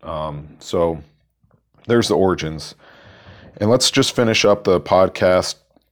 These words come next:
'cause I'm going on seventeen minutes here of rambling. So let's finish up the podcast with the question, why it's important to do what you love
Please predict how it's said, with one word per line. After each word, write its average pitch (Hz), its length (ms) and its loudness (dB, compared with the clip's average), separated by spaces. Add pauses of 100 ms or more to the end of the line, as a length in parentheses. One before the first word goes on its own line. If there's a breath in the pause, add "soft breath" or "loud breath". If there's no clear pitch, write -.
'cause - 100 -10
I'm 87 160 -4
going 95 220 0
on 82 80 -4
seventeen 90 480 -4
minutes 87 240 -8
here 85 160 -4
of 76 80 -10
rambling. 82 500 -8
So 85 220 -4
let's 101 180 0
finish 123 300 0
up 104 100 0
the 85 80 -10
podcast 90 720 0
with 85 460 -4 (640 soft breath)
the 101 80 -4
question, 76 600 0
why 110 540 0
it's 107 220 0
important 104 640 0
to 90 100 -6
do 92 260 -2
what 98 240 2
you 92 180 -4
love 87 420 -2